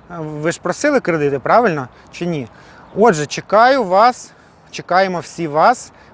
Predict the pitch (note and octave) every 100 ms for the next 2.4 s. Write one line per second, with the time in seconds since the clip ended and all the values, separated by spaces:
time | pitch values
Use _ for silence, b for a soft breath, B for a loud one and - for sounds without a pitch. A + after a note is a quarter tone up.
0 | - E3 - G3+ G3 D3+ F3+ B3 A3 G3+
1 | - G3+ - D#3+ D3+ C#3+ C#3 D#3 D#3 A#3+
2 | C4+ B3+ A#3+